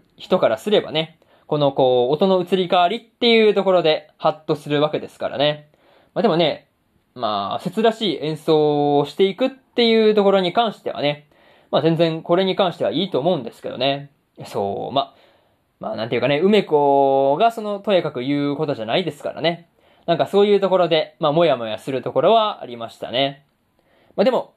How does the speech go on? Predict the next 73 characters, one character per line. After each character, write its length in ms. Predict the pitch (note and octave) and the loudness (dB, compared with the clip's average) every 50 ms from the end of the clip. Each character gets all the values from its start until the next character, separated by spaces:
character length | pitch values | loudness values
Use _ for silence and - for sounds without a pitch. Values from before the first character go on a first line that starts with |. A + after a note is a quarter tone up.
| _ _ | _ _
こ 160 | - C#3+ C3+ | 2 2 4
う、 40 | D#3 | 4
梅 140 | A3 A3+ G3+ | 4 2 2
子 140 | - C#3+ | 0 -2
以 80 | D3 E3 | -2 2
外 180 | F3 F3 C#3 A#2+ | 0 0 0 0
の 160 | A2 - - _ | -8 -16 -20 _
会 220 | - F3 F3 F3 E3 | -2 0 0 0 0
場 200 | E3+ E3+ E3 D#3+ | 0 -2 -2 -2
中 140 | D#3+ E3 D#3+ | -2 -4 -6
の 80 | D#3 | -4
ね、 280 | E3 F#3 F#3+ F#3 - _ - | -4 -4 -4 -6 -8 _ -2
み 120 | D3+ D#3+ | -2 0
ん 60 | D#3+ | 2
な 120 | C#3+ C3 C#3+ | 2 2 2
が、 280 | G#3 A3 A3 - - _ _ _ _ | 2 2 2 0 -6 _ _ _ _
節 220 | _ A3 G#3 - F3 | _ -2 -2 0 0
の 120 | D3 C3+ | 0 0
音 180 | D3+ D#3+ D#3+ B2+ | 0 0 0 -2
に 220 | A2 - - _ | -2 -8 -14 _
引 100 | - - | -20 -12
き 80 | - E3+ | -10 -4
込 100 | D3 D#3+ | -2 0
ま 100 | D#3 D#3 | 0 0
れ 80 | D#3 D#3+ | 0 0
て 160 | D3 D#3+ D3+ | 0 0 0
い 60 | D3+ | 0
く 80 | D3 D#3 | -2 -2
感 220 | - D#3 D3 D3 | -2 0 -2 -2
じ 100 | C#3+ C#3 | -2 -2
が 260 | C3+ C#3 C3 - - _ _ _ | -2 -2 -2 -2 -4 _ _ _
あ 80 | - B2 | -8 -8
っ 160 | - - _ _ | -8 -8 _ _
た 140 | F3 D#3+ | -2 -2
ん 80 | C3+ A#2+ | -2 -4
で 80 | - - | -10 -12
す 200 | - - - C3 | -14 -14 -10 -2
が、 340 | E3+ A#3 B3 F#3 - - _ _ _ _ _ _ _ _ | 0 0 0 0 -4 -8 _ _ _ _ _ _ _ _
音 200 | A#3+ B3 A#3 G3+ | -4 0 0 2
だ 100 | E3 D3+ | 0 0
け 100 | - D3+ | 0 -2
で 240 | C#3 B2 - - _ _ | -4 -4 -6 -8 _ _
聞 160 | _ - F#3+ E3+ | _ -2 -2 0
い 60 | C#3+ | 2
た 120 | C#3 A#2+ | 2 0
人 160 | A2+ - E3 | 0 -2 -4
の 260 | D3+ G#3 A3+ G#3 G3+ - | 0 2 2 2 0 -2
記 140 | - - D3 | -2 0 2
憶 240 | C#3 C#3 - D3 C#3+ | 2 2 2 0 0
を 80 | C#3 | 2
呼 120 | C3 C#3+ E3 | 2 2 2
び 100 | F#3+ F#3 | 0 0
覚 140 | - G3+ | 0 0
ま 120 | F#3 F3+ E3+ | 0 0 -2
す 140 | - F#3+ F#3+ | -2 -4 -6
っ 20 | F3+ - _ _ _ _ _ | -6 -8 _ _ _ _ _
て 80 | - | 0
い 360 | F#3 F3+ F3 E3+ E3+ E3 D#3+ D#3 | 0 2 2 0 0 0 0 -2
う 40 | |
と 100 | C#3+ D#3+ | -4 -4
こ 100 | C#3+ C#3+ | -4 -4
ろ 40 | C3 | -4
で 100 | B2+ B2 | -4 -8
す 100 | - - | -8 -4
ね。 320 | D3+ D3 D3 D3 D3 - _ _ _ _ _ _ _ _ _ _ _ _ - | 0 0 0 0 -4 -12 _ _ _ _ _ _ _ _ _ _ _ _ -8
そ 120 | A#2+ G#2 | -8 -8
う、 40 | A#2 | -8
審 240 | - - E3+ E3 D#3+ | -4 0 0 0 2
査 120 | B3 B3 | 0 0
員 120 | G3+ D3+ | -2 -2
の 100 | C3+ A#2+ | -6 -12
人 140 | A#2 - - | -12 -10 -10
の 220 | A#2+ G#2+ - - | -10 -10 -10 -12